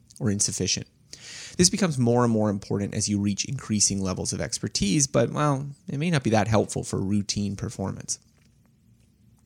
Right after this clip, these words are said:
Should you dig deep or dive right in? The evidence from skill acquisition paints a mixed picture. On the one hand, the methods that assist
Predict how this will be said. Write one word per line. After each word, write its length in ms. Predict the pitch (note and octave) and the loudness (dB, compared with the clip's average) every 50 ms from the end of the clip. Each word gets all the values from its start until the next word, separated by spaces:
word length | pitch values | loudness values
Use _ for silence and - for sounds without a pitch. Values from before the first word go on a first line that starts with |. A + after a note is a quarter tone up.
| _ _ _ _ _ - - - - - - - - _ _ - | _ _ _ _ _ -20 -20 -20 -20 -20 -20 -20 -20 _ _ -6
Should 200 | - - C3 A#2 | -2 -2 0 2
you 120 | A2+ A2+ | 2 0
dig 360 | G2+ F#2 A#2 A#2 C3+ C#3 B2+ G#2+ | 2 2 4 4 4 2 2 0
deep 300 | - A#2+ B2 B2+ - - _ _ _ _ _ _ _ - | 0 0 0 -2 -6 -12 _ _ _ _ _ _ _ -4
or 60 | A2 | -4
dive 340 | G2+ - - F#2+ F#2 F#2 - | 0 2 2 2 2 0 -2
right 180 | A2+ A2 G#2 G2 | -4 -4 -4 -4
in? 240 | A2 G#2+ B2+ A2+ - _ _ _ - _ - - - - _ _ _ _ _ _ _ - | -6 -6 -6 -8 -12 _ _ _ -20 _ -20 -20 -20 -20 _ _ _ _ _ _ _ -6
The 120 | - A3 | -4 -2
evidence 240 | B3+ D4+ D#4 D4+ A#3+ | -2 -2 -2 -4 -2
from 160 | - G3 E3 | -2 0 2
skill 320 | C#3+ - - C3 A#2+ A#2+ | 2 2 2 2 2 2
acquisition 560 | A2+ G#2+ - - G#2 G2+ G#2 - - G#2+ G2+ F2+ | 2 0 0 -2 -2 0 0 0 0 -2 -2 -4
paints 400 | - - A2+ G#2+ - - - - - | -4 -4 -4 -4 -2 -4 -6 -4 -4
a 100 | A2+ G#2 | -6 -4
mixed 480 | G2 G2+ G2 G2+ - - - - - | -2 -2 -2 -2 -2 0 -2 -2 0
picture. 380 | - - - - - - - - - - _ _ - - | -2 -6 -4 -4 -6 -8 -8 -12 -14 -20 _ _ -10 -2
On 100 | - B2+ | 2 4
the 60 | C#3 C#3+ | 4 4
one 180 | F3 G3+ G3+ | 4 4 2
hand, 320 | E3 B2+ G#2+ - - - - _ | 2 0 0 -4 -6 -10 -12 _
the 80 | - G#2+ | -2 0
methods 520 | G#2 G#2+ A2+ C3 C#3+ - D#3 D3+ D3+ - | 2 4 2 2 2 0 -2 -4 -4 -2
that 120 | - A#2 A2+ | -2 0 2
assist 480 | A2+ - - - G#2+ G#2+ - - - | 4 4 4 4 4 4 2 0 0